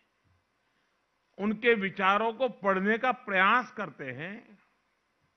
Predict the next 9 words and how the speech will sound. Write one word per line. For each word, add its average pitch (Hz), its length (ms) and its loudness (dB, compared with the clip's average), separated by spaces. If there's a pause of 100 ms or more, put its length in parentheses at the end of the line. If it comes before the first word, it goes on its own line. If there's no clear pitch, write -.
(1400)
हमें 175 300 -2
उनकी 160 340 -6
बातों 156 480 -6
में, 185 240 -8
उनके 139 360 -12
विचारों 147 520 -6
में 196 380 -14 (1200)
हर 233 320 -2
बार 175 680 -4